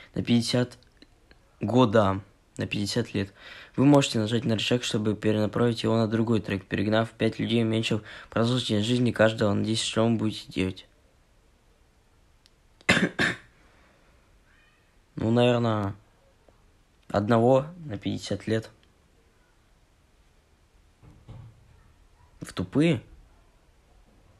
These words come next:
По идее, одного человека это, то есть, сократить ему, только испортить ему жизнь. А тем испортит жизнь тоже, но поменьше.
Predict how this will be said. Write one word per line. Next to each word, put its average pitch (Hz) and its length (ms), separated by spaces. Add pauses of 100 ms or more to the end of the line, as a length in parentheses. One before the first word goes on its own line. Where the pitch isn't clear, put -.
(180)
По 113 180
идее, 131 560 (320)
одного 127 360
человека 113 680 (1040)
это, 113 720
то 113 100
есть, - 380 (800)
сократить - 640
ему, 135 400
только 107 300
испортить 123 380
ему 131 280
жизнь. 92 260 (1000)
А 95 120
тем 143 280
испортит 123 480 (340)
жизнь 123 320
тоже, 147 340
но 110 140
поменьше. 110 640